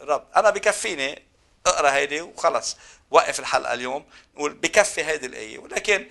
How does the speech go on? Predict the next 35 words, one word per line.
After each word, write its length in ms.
في 120
ناس 200
بدهم 240
يعرفوا 360
أكتر. 260
كمان 420
أنبأ 420
إشعياء 600
عن 360
خدمة 480
يسوع 420
وين 200
بدها 160
تكون؟ 340
في 140
جليل 360
الأمم. 340
إذا 100
بتقري 500
بثمانية 680
تلاتة 320
وعشرين 580
شو 80
بقول؟ 280
وي-، 200
وين 200
بده 160
يخدم؟ 360
يعني 220
حدا 200
بيقول 180
لك 80
بده 240
يولد 360
هون، 460